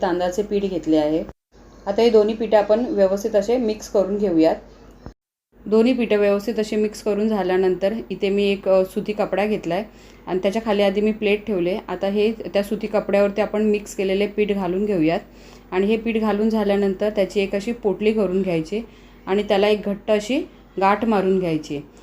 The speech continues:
जेणेकरून त्याच्यामध्ये पाणी किंवा हवा जाऊ नये. आता हे आपण वाफवायला ठेवायचं आहे.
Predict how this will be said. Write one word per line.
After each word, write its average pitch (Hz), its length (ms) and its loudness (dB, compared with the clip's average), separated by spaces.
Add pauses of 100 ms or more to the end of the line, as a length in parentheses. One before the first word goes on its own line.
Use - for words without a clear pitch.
(200)
जेणेकरून 214 440 0
त्याच्यामध्ये 202 520 0
पाणी 202 340 2
किंवा 208 300 -2
हवा 190 280 2
जाऊ 185 260 0
नये. 185 240 2 (340)
आता 190 200 -2
हे 208 100 0
आपण 208 260 0
वाफवायला 185 560 2
ठेवायचं 160 500 0
आहे. 151 120 -6